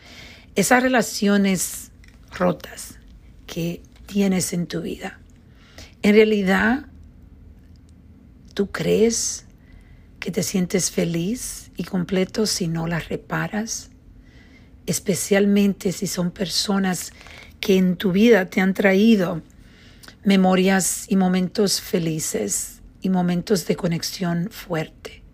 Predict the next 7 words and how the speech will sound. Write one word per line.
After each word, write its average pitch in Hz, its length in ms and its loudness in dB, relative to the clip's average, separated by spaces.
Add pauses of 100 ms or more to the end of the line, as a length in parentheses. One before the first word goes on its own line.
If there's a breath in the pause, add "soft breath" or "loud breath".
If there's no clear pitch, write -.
(720 loud breath)
Vamos 214 460 2
a 185 80 2
dejar 185 640 0
el 180 200 -2
orgullo 165 760 -4 (400)
al 156 300 -6
lado. - 400 -10